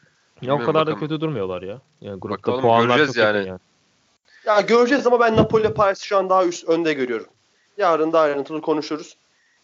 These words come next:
Speaker 3: Diyelim ve, e, Arsenal'a geçelim.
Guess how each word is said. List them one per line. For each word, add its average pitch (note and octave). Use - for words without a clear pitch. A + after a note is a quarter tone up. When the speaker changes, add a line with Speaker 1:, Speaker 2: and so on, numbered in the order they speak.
Speaker 3:
Diyelim G#3+
ve, F3+
e, D3
Arsenal'a D#3+
geçelim. C3